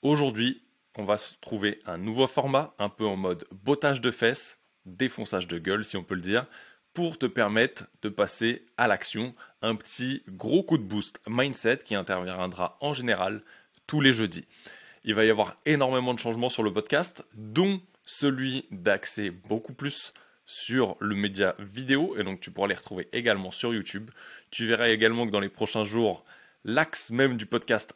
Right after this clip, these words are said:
reste le même. On va tourner autour du mindset, du leadership, mais vraiment aller sur un côté vraiment grosse mindset et, euh, te montrer à quel point ça va être nécessaire pour toi de le mettre en place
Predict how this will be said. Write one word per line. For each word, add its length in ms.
reste 340
le 60
même. 320
On 100
va 100
tourner 280
autour 240
du 100
mindset, 480
du 180
leadership, 580
mais 220
vraiment 600
aller 420
sur 260
un 60
côté 320
vraiment 320
grosse 480
mindset 520
et, 360
euh, 340
te 80
montrer 400
à 80
quel 240
point 440
ça 180
va 120
être 140
nécessaire 460
pour 180
toi 300
de 80
le 60
mettre 240
en 80
place 480